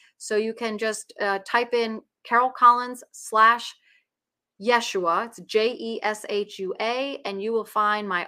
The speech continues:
author page. And, uh, you can buy the books there. You can follow my author page so that you're notified as more of these books are coming out. There's a lot of them coming.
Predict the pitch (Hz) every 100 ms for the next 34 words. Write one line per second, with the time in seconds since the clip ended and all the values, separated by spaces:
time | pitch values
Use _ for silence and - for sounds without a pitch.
0 | - 311 311 196 165 208 165 170 269 -
1 | - - _ - _ _ _ - 208 208
2 | 202 208 220 240 226 247 233 240 233 -
3 | 240 247 285 311 - 226 220 208 202 -
4 | 208 208 220 247 240 226 - 220 220 214
5 | 226 214 233 269 - _ - - 208 196
6 | 208 202 202 202 208 196 196 196 185 196
7 | 196 190 196 190 196 196 - - 180 175
8 | 190 - _ _ 202 190 185 180 185 175
9 | 175 170 180 165 165